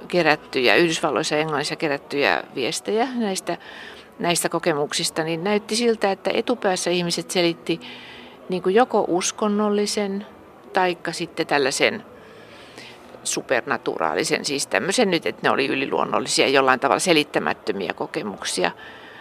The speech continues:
taikka sitten hulluuden, mm, niin kuin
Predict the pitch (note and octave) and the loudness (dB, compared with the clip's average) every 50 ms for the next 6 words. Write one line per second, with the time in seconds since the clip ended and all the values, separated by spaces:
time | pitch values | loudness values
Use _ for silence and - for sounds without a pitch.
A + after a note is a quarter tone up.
0 | - - - - - - C4 - C#4+ C4 - - - F3 C#3+ C#3+ C#3 - F2+ - | -10 0 0 0 2 2 0 2 2 2 4 2 2 4 4 0 0 2 0 0
1 | F2+ - G2 F#2 A#2 C#3 - - - - - - - - - - - - - - | 4 4 4 4 2 -2 -10 -16 -20 -20 -20 -20 -20 -18 -18 -16 -16 -16 -16 -14
2 | - - - A2+ B2+ A#2+ C#3+ C#3 - - - - - C2+ - C#3 | -14 -12 -12 -10 -8 -4 -4 -4 -4 -4 -6 -6 -6 -6 -6 -8